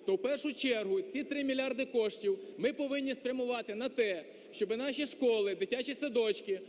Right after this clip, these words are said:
щоб наші інші лікувальні заклади були енергоза-, були здійснені заходи по енергозбереженню,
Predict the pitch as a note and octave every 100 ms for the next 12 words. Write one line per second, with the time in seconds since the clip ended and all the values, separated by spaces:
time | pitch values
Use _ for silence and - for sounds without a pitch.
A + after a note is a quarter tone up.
0 | - - F#3+ G#3 B3 C4 C#4 C4 - C#4
1 | C4 C4 B3+ A#3+ B3 B3 G#3+ A#3+ B3 B3
2 | B3 A#3+ F3 A#3 A#3 G#3 - - - -
3 | G3+ A#3+ A3+ G#3+ F#3+ - - - F3+ A#3
4 | A#3 F3+ C4 - A#3 G#3+ F3+ A3+ A3+ G#3+
5 | G3 G3+ G#3 A3 G#3 F3+ F3+ G3 G#3 A#3
6 | C4